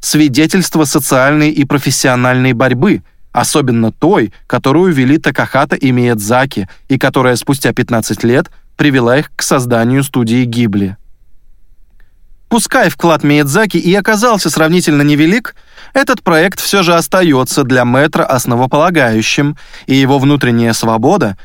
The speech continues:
позволила сделать яркое высказывание, выраженное в идейном содержании фильма. Краткое содержание истории.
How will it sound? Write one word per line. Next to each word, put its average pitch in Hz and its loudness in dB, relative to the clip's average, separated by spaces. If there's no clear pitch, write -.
позволила 160 2
сделать 135 0
яркое 139 0
высказывание, 117 -2
выраженное 120 0
в 117 -2
идейном 127 0
содержании 107 -2
фильма. 98 -4
Краткое 139 0
содержание 123 0
истории. 101 -2